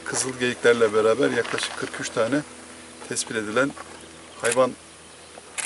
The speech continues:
doğal hayvan alanı olarak burada yaşamlarını devam ettiriyorlar. Kızıl geyik popülasyonu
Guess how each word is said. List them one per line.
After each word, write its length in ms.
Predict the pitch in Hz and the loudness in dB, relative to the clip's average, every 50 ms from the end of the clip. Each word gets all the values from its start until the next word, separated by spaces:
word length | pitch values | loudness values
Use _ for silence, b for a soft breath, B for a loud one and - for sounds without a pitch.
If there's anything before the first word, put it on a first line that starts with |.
| - - - - | -8 -6 2 6
doğal 160 | 113 120 120 120 - 120 | 6 6 6 4 0 -2
hayvan 280 | 117 113 113 120 120 123 - - | 0 2 2 2 0 0 0 0
alanı 280 | 117 113 107 107 113 110 | 4 4 4 4 4 2
olarak 300 | 107 107 104 104 120 - - - | 2 2 2 2 0 -4 -6 -10
burada 160 | 107 104 117 | -6 -2 0
yaşamlarını 640 | 113 107 - - 123 117 117 110 110 113 135 139 123 | 0 2 2 0 -2 -2 0 0 0 0 0 0 4
devam 240 | 123 123 120 113 104 | 4 4 4 2 -2
ettiriyorlar. 540 | 92 - - - - 101 101 107 135 139 - - - - - - - - - - - - - | -6 -6 -10 -10 -6 -6 -4 -4 -4 -8 -8 -12 -18 -20 -20 -20 -20 -20 -20 -20 -20 -20 -16
Kızıl 220 | - 120 120 123 | -12 -8 -8 -6
geyik 260 | 120 123 120 120 - | -4 -4 -6 -6 -6
popülasyonu 600 | - 120 - - 120 117 110 - - 120 131 143 | -8 -10 -6 2 2 2 2 2 -4 -2 -2 -2